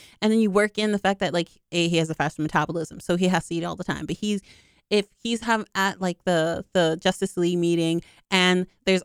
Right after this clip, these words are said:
always a bowl of Cheetos, and so you always have it, like, when he's, when, you know, Batman's giving his, you know, uh, his, uh,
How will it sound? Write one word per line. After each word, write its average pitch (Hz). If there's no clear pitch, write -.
always 190
a 185
bowl 185
of 175
Cheetos, 175
and 170
so -
you 180
always 180
have 170
it, 160
like, 156
when 175
he's, 180
when, 190
you 202
know, 185
Batman's 175
giving 175
his, 170
you 170
know, 156
uh, 208
his, 175
uh, 160